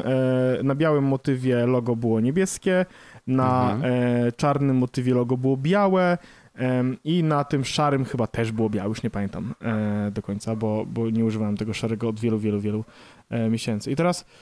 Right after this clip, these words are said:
Speaker 1: e, to był taki dodatek, który nazywał się Alternative, e, Logos, no nie? Który był po prostu przez Discourse jakby, e, dodawany, wy-,
Speaker 2: Mhm.
Speaker 1: wypuszczany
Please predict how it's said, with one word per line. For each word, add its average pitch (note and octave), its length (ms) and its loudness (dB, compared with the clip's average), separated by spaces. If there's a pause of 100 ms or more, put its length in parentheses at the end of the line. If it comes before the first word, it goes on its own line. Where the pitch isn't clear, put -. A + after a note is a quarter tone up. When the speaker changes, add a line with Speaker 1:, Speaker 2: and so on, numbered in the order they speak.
(280)
Speaker 1:
e, C#3 240 2
to G3+ 160 0
był B3 100 0
taki G3+ 180 -2
dodatek, C#3+ 420 0
który D3 240 -2
nazywał C#3 200 0
się - 160 -4
Alternative, A#2 960 -2
e, A2 400 0
Logos, A#2+ 500 -2 (400)
no B2+ 80 0
nie? G#3 140 0 (320)
Który C#4 280 0
był G#3 140 2
po F#3+ 100 0
prostu E3 300 -2
przez C3+ 220 -2
Discourse C3 640 -2
jakby, B2 540 0 (480)
e, A#2 320 2 (540)
dodawany, C3 760 0 (500)
wy-, B2 260 0
Speaker 2:
Mhm. G#2 220 0
Speaker 1:
wypuszczany C#3+ 580 0